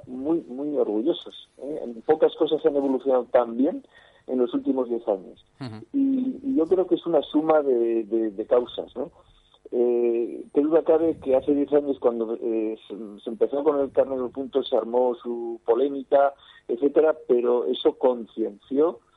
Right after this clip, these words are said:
Speaker 1: mucho a los conductores. Luego, mm, también, digamos, los esfuerzos,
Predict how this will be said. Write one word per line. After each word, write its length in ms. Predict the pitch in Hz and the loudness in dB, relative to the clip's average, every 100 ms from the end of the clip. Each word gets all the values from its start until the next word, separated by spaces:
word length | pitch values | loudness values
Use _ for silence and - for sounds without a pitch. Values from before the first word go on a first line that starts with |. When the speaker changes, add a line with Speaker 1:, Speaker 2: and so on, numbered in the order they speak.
| _ _ | _ _
Speaker 1:
mucho 480 | 123 156 156 107 - - | -4 -4 -4 -12 -12 -4
a 140 | 113 | 0
los 340 | 113 113 110 - | 2 2 0 -4
conductores. 640 | 110 104 104 135 127 101 - _ _ _ - | -8 -8 -2 0 0 -2 -10 _ _ _ -2
Luego, 500 | 120 156 165 180 170 | 2 4 4 2 0
mm, 680 | 127 120 117 117 113 110 107 - | -4 -8 -8 -10 -10 -14 -16 -4
también, 420 | 117 117 131 143 | -4 0 -2 0
digamos, 320 | 135 131 143 | 0 0 0
los 160 | 135 113 | -2 -2
esfuerzos, 800 | 101 - 135 139 - 143 139 | -6 2 2 2 2 0 0